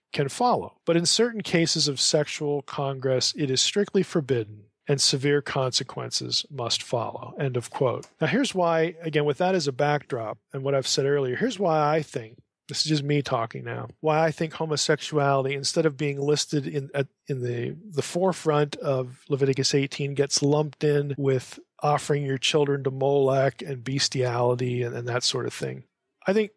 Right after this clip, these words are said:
that the logic, the rationale is this. Homosexuality and bestiality were, A, contrary to creation order, that is,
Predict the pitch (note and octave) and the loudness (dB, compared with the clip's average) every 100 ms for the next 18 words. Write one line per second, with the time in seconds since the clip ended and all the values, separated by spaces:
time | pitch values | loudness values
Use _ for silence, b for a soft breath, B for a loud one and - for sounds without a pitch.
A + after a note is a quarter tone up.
0 | _ E3 E3 D#3 D3+ F3 F#3+ E3+ D3+ D3+ | _ -2 0 2 2 4 2 0 -2 2
1 | D3+ E3 - D#3+ C#3+ B2+ A#2 B2+ - - | 4 2 2 0 2 2 0 -2 -2 -4
2 | - G#3+ C4 - E3+ - D#3 C#3 C3+ C#3+ | -4 -2 0 0 0 0 2 4 4 2
3 | C3 B2+ D3+ - D3 C3+ C3+ C3 C3 B2 | -2 -2 -2 0 0 2 2 2 0 0
4 | B2+ C3+ D#3 C#3 A2+ D3 G3 _ _ _ | 0 0 2 2 2 0 -2 _ _ _
5 | - - G3 G#3 A3+ A#3 - F3 E3 E3 | -6 -2 2 2 2 0 2 4 6 4
6 | E3+ D#3 - D#3+ D3 D3+ D3 D3 C#3 - | 2 -2 -4 0 2 4 2 -2 -4 0
7 | C#3 C3 G#2+ A#2+ D#3+ _ _ - C3+ C#3+ | 0 0 -2 -10 -12 _ _ -10 -2 2
8 | C#3 C#3 C#3 - | 2 2 0 -2